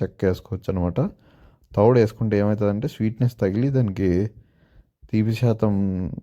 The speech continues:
కొంచెం మంచిగా ఉండి ఎక్కువ నీళ్ళు అయితే తాగుతాయి అనమాట. ఈ పొట్టెళ్ళలో మా మామ అయితే ఒక మేకను కూడా పెంచుతున్నాడు. చూడండి మేక ఏముందో సైజు. దీనిలతో పాటు పెరిగింది కాబట్టి మంచి సైజు వచ్చింది. జొన్నలు, పొట్టు, ఆ, అన్ని,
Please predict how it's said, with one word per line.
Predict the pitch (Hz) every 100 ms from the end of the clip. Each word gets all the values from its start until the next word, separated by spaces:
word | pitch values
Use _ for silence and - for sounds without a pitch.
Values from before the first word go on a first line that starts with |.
| _
కొంచెం | 110 107 107 104
మంచిగా | 101 110 117
ఉండి | 107 110 156 180 - -
ఎక్కువ | - 147
నీళ్ళు | 127 117 110
అయితే | 139
తాగుతాయి | 127 104 92 92
అనమాట. | 92 90 87 - _ _ _ _ _ _ _ - _
ఈ | 104
పొట్టెళ్ళలో | - 107 - 135 131 120 127
మా | 151 123 104
మామ | 101 107 117
అయితే | 101 117
ఒక | 113 101
మేకను | 95 95 110 107
కూడా | 107
పెంచుతున్నాడు. | 95 95 - 90 90 104
చూడండి | - 101 98 92 139
మేక | 117 101 107 92
ఏముందో | 98 95 107
సైజు. | 101 92 92 95 165 - _ _ _ _ _ - _ 98
దీనిలతో | 98 104 95 110
పాటు | 107 92
పెరిగింది | 95 98 98
కాబట్టి | 95 92 - 143
మంచి | 104 113 120
సైజు | 113 104
వచ్చింది. | 98 - 87 90 117
జొన్నలు, | 107 95 92 92 92 92 104 - _ _ _ _ _
పొట్టు, | 98 90 -
ఆ, | 95 92 95 - 92
అన్ని, | 98 104